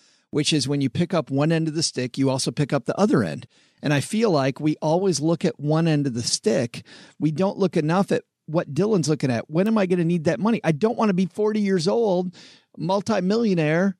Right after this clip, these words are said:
hopefully, and all my money's locked up. I can't get at any of it.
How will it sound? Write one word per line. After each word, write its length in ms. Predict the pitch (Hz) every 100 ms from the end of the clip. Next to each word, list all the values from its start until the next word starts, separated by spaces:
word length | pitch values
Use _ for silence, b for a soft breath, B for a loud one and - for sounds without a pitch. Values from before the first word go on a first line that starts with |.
| _
hopefully, 720 | - 214 - 156 147 160 202 b b b b -
and 560 | 170 175 170 165 160 - _ _ _
all 180 | 185 208
my 160 | 208 190
money's 360 | 190 220 156
locked 340 | 170 180 175 214
up. 140 | 208
I 60 | 170
can't 220 | 185 180
get 140 | 208
at 140 | 233 427
any 320 | 233 139 117
of 140 | 95
it. 140 | 90